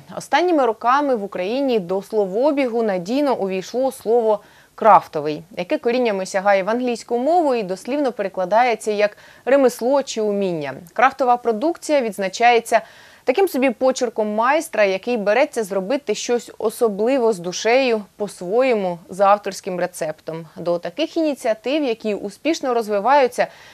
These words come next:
відноситься і сироваріння. І сьогодні гостя нашої студії, організатор фестивалів крафтових полтавських виробників Local Food Fest, сировар і засновник творчої гастромайстерні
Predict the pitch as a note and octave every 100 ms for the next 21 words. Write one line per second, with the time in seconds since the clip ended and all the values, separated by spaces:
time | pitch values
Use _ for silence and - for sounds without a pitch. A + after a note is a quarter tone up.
0 | - - F#3 B3 D4 B3+ - G#3 - A#3
1 | C4+ C4 A#3+ A3+ G#3+ G#3 F3+ D#3 D3 D#3
2 | F3+ G3 G#3 G3 F3+ C#4+ C4 G#3+ B3 C#4+
3 | A#3+ A3+ G#3+ - F#3+ - A#3+ C#4 C4 B3
4 | G3 F3+ G3 F#3+ F#3+ G#3+ A#3 F3 - A3+
5 | - A3 C4 A#3 F3+ G#3 G#3 - E3+ -
6 | F3 F3 G3 - - F3+ F#3 F3+ F#3 F3+
7 | B3+ D4+ - - - - G3+ G3 E3+ E3
8 | F3 - A#3+ D#4+ E4 - - F#3 E3+ G3
9 | F#3 - G3+ F#3+ A#3 - A3 F3 D#3 D#3+
10 | - G3+ G#3 - F3 D3+ - E3 G#3+ -
11 | G3+ F#3+ - E3 D#3+ D#3+